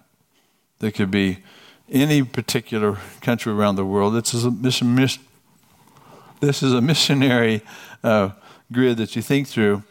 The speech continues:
X is the original culture. Y stands for the Bible, the Scriptures. And now you've got the original culture, and then you've got the Scriptures, and then Z stands for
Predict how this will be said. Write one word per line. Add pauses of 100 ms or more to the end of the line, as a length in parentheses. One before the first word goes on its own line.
(400)
X
is
the
original
culture. (1900)
Y
stands
for
the
Bible, (160)
the
Scriptures. (1200)
And
now
you've
got
the
original
culture, (140)
and
then
you've
got
the
Scriptures, (520)
and
then
Z
stands
for